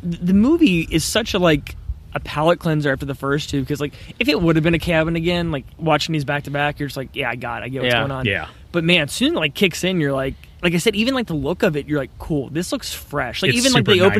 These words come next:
Speaker 3: nineties
Speaker 1: scene
Speaker 3: looking.
Speaker 1: where he's, he gets, uh, kicked into the pit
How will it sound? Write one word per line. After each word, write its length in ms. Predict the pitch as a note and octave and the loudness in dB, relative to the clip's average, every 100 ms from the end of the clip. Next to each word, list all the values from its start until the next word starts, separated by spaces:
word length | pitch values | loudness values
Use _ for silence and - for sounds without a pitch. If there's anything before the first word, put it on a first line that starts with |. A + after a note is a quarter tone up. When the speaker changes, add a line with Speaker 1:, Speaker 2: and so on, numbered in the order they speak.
| G3 | 2
Speaker 3:
nineties 80 | |
Speaker 1:
scene 140 | - G#3 | 0 0
Speaker 3:
looking. 100 | G3+ | 2
Speaker 1:
where 140 | F#3 | 2
he's, 420 | D#3+ E3+ D#3+ C#3 - - - - | 2 2 0 -2 -8 -16 -20 -12
he 80 | - | 2
gets, 160 | F3 - - - | 2 2 -4 -2
uh, 180 | D#3+ D3+ | 2 2
kicked 220 | C3+ F#3 E3+ | 0 -4 -2
into 160 | D3+ | -4
the 80 | C#3+ | -4
pit 320 | - F3 B2+ | -2 -2 -2